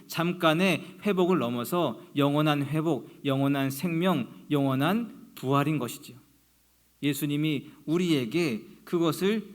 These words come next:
주시길 원하셨습니다. 이 문제가 해결이 안 된 상태로 병이 나-, 나으면 뭐 하겠습니까?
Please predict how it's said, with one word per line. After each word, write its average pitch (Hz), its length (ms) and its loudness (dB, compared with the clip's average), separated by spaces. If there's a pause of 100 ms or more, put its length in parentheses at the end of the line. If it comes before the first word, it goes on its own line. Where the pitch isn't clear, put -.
(120)
주시길 156 400 0
원하셨습니다. 131 720 -2 (920)
이 190 120 4
문제가 185 340 6
해결이 196 380 4
안 156 140 4
된 170 140 2
상태로 170 600 0 (200)
병이 180 300 6
나-, 139 200 0 (160)
나으면 147 380 4
뭐 135 140 4
하겠습니까? 139 580 -2